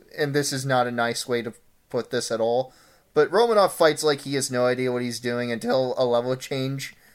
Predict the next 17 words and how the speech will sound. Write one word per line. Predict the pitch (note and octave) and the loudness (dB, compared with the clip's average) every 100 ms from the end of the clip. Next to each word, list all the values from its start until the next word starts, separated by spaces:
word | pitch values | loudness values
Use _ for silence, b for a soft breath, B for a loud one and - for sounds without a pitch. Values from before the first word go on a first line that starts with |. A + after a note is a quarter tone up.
| b b | b b
forces | - C3+ C3 C3 B2 | -4 -2 -2 -2 -4
a | |
reaction, | A#2+ A#2 A#2+ A#2+ C3 | 2 4 4 2 -6
and | B2 A#2+ | -4 -2
then | A#2+ A#2+ A#2 _ _ - | -2 -2 -12 _ _ -4
eventually | C3 B2 B2+ C3+ C3+ | 2 2 0 -2 -2
it | B2+ A2+ | -2 -2
gets | B2 - | -6 -8
to | C3 | -8
the | A#2+ | -6
ground, | A#2+ A#2 A#2+ B2+ C3+ - _ - | -2 0 -2 -4 -8 -14 _ -4
question | C3+ B2 - B2+ | 2 2 0 -6
mark, | A#2+ A#2 - | -2 -2 -2
somehow. | - A#2+ A#2 B2 C3+ D3+ - b b b b b b - | -4 -4 -2 -2 0 -2 -8 b b b b b b -2
And | C3+ | 0
then, | C3+ C3+ B2+ | 4 2 2
like, | B2 B2 G#2+ | 0 0 -2